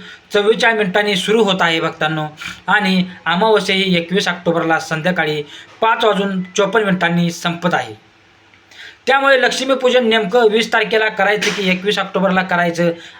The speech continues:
असा प्रश्न पडल्याशिवाय राहणारच नाही. त्यामुळे उदय तिथीनुसार एकवीस ऑक्टोबर या दिवशी लक्ष्मीपूजन केलेलं लाभदायक ठरणार आहे,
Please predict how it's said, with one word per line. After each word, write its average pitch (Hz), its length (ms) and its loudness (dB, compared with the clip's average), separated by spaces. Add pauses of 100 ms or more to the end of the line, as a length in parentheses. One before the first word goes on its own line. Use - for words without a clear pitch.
असा 170 240 0
प्रश्न 185 360 -2
पडल्याशिवाय 180 560 0
राहणारच 160 520 0
नाही. 123 240 -4 (680)
त्यामुळे 277 340 2
उदय 247 400 4
तिथीनुसार 254 440 0
एकवीस 226 440 0
ऑक्टोबर 226 380 2
या 220 160 4
दिवशी 214 400 2 (320)
लक्ष्मीपूजन 208 880 2
केलेलं 196 380 0
लाभदायक 185 580 0
ठरणार 165 280 -2
आहे, 151 240 0